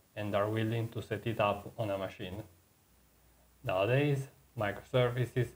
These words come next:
is a word that is spoken by everyone. Defining a microservice is not straightforward. In simple terms, we could say that it is a web service which does just one thing. What constitutes this one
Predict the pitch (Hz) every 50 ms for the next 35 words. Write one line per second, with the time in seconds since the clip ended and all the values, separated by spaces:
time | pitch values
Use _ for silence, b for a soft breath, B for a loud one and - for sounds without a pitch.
0 | - - 123 110 - 113 113 113 117 117 113 110 110 104 - - 95 95 104 110
1 | 104 98 - - - - 104 98 95 - 117 104 104 101 95 95 92 - - 123
2 | 107 98 101 98 95 85 87 101 101 - - - - - - - - _ - _
3 | b b b b b b - - - 101 - 117 117 120 120 117 113 110 107 104
4 | 107 107 - - 120 - - 143 139 139 135 135 135 135 - 139 117 104 110 92
5 | 85 87 - - 107 101 92 - - 98 90 90 98 92 98 107 - - - _
6 | _ _ _ _ _ _ _ _ - 110 101 101 - 107 98 98 120 123 127 -
7 | 165 160 160 156 143 135 - - - - 110 101 - 117 117 - - - 131 127
8 | 131 131 131 127 117 110 104 - - 107 - - 113 107 101 104 98 98 98 104
9 | - - - 139 127 123 123 127 127 131 - - - _ _ - 127 113 107 -
10 | - - - 117 104 95 - - - - - 113 120 127 - - 127 110 101 98
11 | 101 - - 101 90 87 95 101 104 - - - _ _ _ _ _ _ _ b
12 | b b b b b - 123 113 - - - - - 143 135 131 - - - 120
13 | 131 - 120 110 104 - - - 113 107 - - - 117 113 120 110